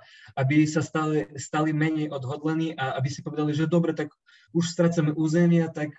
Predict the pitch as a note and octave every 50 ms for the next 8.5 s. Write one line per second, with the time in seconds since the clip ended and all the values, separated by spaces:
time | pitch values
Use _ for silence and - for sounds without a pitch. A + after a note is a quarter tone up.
0 | - - - D#3+ D#3 - - D#3+ D#3 D3+ D3+ D3+ C#3+ C3+ D3 D3 C#3+ D3+ D3+ D#3+
1 | E3 D#3+ D#3+ D#3+ D#3+ - - C#3 C#3+ C#3 C3 - _ _ _ _ _ - F#3 F#3
2 | F3 F3+ E3+ E3+ - E3+ D#3+ D#3+ D#3+ E3 E3+ F3 E3+ E3 D3+ C#3 C3 B2+ B2 B2
3 | - - C#3 C3+ C3 B2+ B2 - - C#3+ D3+ C#3+ C#3+ C#3+ C#3+ C#3+ - - - -
4 | D3 C#3+ D3+ D#3 E3+ F3+ F3 E3 - D3 D3+ D#3 D#3 E3+ D#3 D3+ C#3 C3+ - -
5 | D3+ C3+ - D3 D#3 D#3+ E3+ F3 G3 G3 F3 F3+ F3 D3 C3 D3+ E3+ F3 F3 F#3+
6 | F#3 F3 E3+ F3 E3+ D3 C#3 D3+ - - - E3+ D#3 D#3+ E3 D#3+ - - - C#3+
7 | - D3+ D3+ D3+ D#3 D#3 D#3 D#3 - F3+ F#3 F#3 - - C#3+ C#3+ C#3+ - D#3+ D#3
8 | D#3 D#3 D#3+ - D#3 D3+ D3 D3 D#3